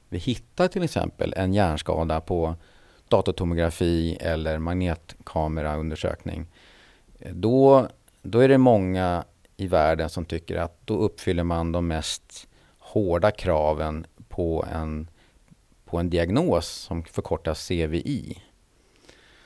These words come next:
Och den diagnosen finns i, inte riktigt idag. Det finns inga fastställda diagnoskriterier för diagnosen C V I.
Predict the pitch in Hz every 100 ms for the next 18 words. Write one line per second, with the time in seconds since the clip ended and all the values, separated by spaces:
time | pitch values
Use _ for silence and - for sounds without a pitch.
0 | _ _ _ _ _ _ 95 95 - -
1 | 87 107 120 135 143 107 87 - 104 90
2 | - - - 135 160 143 - - - -
3 | - 87 85 52 - 123 76 - 71 73
4 | - - - - 53 58 92 92 104 92
5 | 101 87 - 107 - - - - 85 85
6 | 82 82 101 90 - - - 175 160 104
7 | 87 - 80 76 90 87 87 78 73 -
8 | 80 78 - 85 78 73 - - 64 -